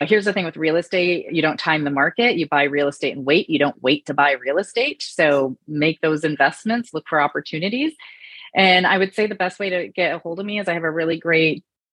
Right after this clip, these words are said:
twelve-page ebook on financial freedom, achieving financial freedom through apartment investing on my website. So if you reach out to me on my website,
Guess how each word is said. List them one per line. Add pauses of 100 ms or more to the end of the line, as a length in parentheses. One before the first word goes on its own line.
(480)
twelve-page
ebook (220)
on
financial
freedom,
achieving
financial
freedom
through
apartment
investing
on
my
website. (340)
So
if
you
reach
out
to
me
on
my
website,